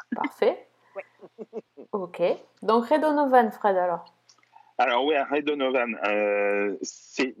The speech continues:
Speaker 3: alors déjà, c'est l'une des rares séries, euh, sur laquelle je suis à jour. Euh, je trouve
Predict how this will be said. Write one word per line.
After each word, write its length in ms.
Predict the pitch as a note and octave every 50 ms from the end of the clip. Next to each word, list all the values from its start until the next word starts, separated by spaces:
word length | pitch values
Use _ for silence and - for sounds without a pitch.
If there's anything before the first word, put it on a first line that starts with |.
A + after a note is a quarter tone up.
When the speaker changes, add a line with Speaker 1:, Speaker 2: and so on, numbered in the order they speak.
| A2
Speaker 3:
alors 220 | A#2+ G2 A2+ A#2 B2
déjà, 360 | C3 D#3 C#3+ C3+ D3+ E3 F#3 G#3
c'est 140 | - - D3+
l'une 160 | B2+ C#3 C#3
des 100 | B2+ C3
rares 200 | C3 F3+ F#3 - -
séries, 400 | - E3 C3+ C3+ D3 D#3+ G#3+ B3+ - _ _ _ _ _ _ _ - - - _ - -
euh, 260 | F#2 F2+ F#2 F#2 F2+
sur 140 | - - A2+
laquelle 240 | G#2+ G#2+ - D#3+ C#3
je 60 | A#2+
suis 180 | G#2+ - C3+ A#2
à 100 | A#2 A2+
jour. 340 | G#2 G#2+ G#2 C3+ D#3+ - _ _ _ _ _ _ _ _ _ _ _ _ _ _ _ _ _ -
Euh, 300 | F#2 F#2+ G3 G3 G2+ G2
je 120 | F#2+ - G#2+ -
trouve 180 | - - A2